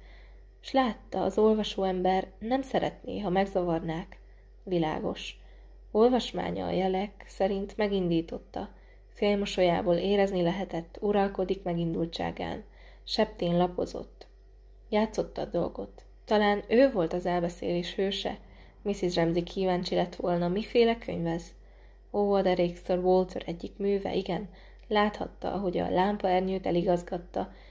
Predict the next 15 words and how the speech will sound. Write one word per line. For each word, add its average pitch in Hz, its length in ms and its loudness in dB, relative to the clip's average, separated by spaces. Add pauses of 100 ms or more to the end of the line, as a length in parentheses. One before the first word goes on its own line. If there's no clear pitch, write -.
(160)
esne 196 400 -2
kötésére 180 680 -2
a 175 60 2
fény, 170 480 -4 (300)
mert 190 260 -6
Charles 196 380 0
Tansley 185 380 -2
azt 180 220 -2
mondta, 190 400 -6 (540)
s - 180 -12
ő 202 80 2
felnézett, 196 840 -2
mint 175 340 -4
aki 180 420 -10
várná, 190 640 0